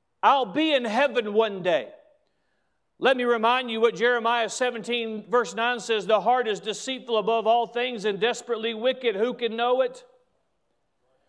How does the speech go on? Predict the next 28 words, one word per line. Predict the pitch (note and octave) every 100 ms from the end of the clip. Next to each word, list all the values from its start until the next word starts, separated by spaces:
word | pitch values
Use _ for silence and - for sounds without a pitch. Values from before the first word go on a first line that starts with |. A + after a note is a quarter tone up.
| _ _
Your | E3 A#3+ C4 A#3+
heart | G3 B3 B3+ A3+
will | A#3 B3+ B3+
lie | A#3 A#3 B3
to | B3
you. | A#3 A#3+ C4 C4+ C4+ A3+ - _ _ _ _ _ _ _ _ _ _ _
Your | C#3 B3 C4+ B3
heart | G#3 B3+ C4 A3+
will | A#3 C4 C4+
deceive | A#3 B3+ - C4 C4 C4+ A#3+
you. | A#3 C4 C4+ C#4 C#4 C#4+ A#3+ - _ _ _ _ -
And | A#3 A#3
friend, | - C4 C#4 C#4 B3+ - -
I | A#3
would, | C4+ B3 G3+
I | B3+ A#3+
would | C4 B3+
be | B3
very | A3 C4 C4+ C4+ B3 - _ -
careful | - C4+ D4+ D4+ - A#3 - - - _
in | A#3 B3
believing | A#3+ B3+ C4+ B3+
what | B3 B3+
you | A#3+
feel | A#3 - C#4 C4
in | A#3
your | A#3+ G3
heart | G3 C#4+ C#4